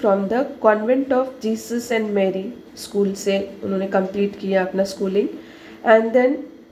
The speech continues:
she completed a degree in political science from लेडी श्री राम कॉलेज, न्यू दिल्ली। यहाँ से उन्होंने अपनी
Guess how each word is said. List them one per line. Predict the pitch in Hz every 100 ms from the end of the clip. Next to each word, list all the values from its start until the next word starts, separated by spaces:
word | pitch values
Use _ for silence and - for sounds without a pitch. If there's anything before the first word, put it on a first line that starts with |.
| - -
she | 269 269
completed | 247 240 254 254 254 247 254 - - -
a | 220 190 247
degree | 247 254 269 -
in | 226 226 226
political | 214 214 214 - 220
science | 220 220 196 180 202 - - - - 220
from | 202 190 - - - - 208
लेडी | 226 240 254
श्री | 254 - 226
राम | 220 214 214
कॉलेज, | 202 190 202 294 - - 220
न्यू | 208 214
दिल्ली। | 196 175 170 190 -
यहाँ | 214 208
से | 208 226
उन्होंने | 208 202 220
अपनी | - - 220 311